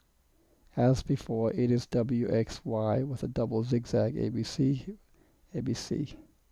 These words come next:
Look at this precipitous drop from B to C. You're talking at around, let's say, forty-four hundred to three thousand. So about fourteen hundred.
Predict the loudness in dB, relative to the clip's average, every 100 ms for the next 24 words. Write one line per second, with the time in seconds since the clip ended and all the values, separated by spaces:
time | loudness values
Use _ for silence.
0 | _ _ _ _ _ _ _ _ _ _
1 | _ _ 2 2 4 4 6 6 4 -8
2 | -14 -20 -20 _ -4 -2 -2 -2 -4 -4
3 | -6 -8 -4 -4 -4 -10 -14 0 2 4
4 | 2 0 -4 -2 0 0 -4 -16 _ _
5 | _ _ _ _ -20 _ -20 _ _ -20
6 | -2 6 6 8 4 6 6 6 6 4
7 | 4 4 4 4 2 0 -2 -4 -4 -4
8 | -6 -6 -2 2 4 2 -2 0 2 4
9 | 4 4 2 0 -4 -4 -2 -2 -2 -2
10 | -2 -2 -2 -2 -2 -2 -4 -12 _ -20
11 | -6 2 4 4 2 -4 0 0 2 0
12 | -4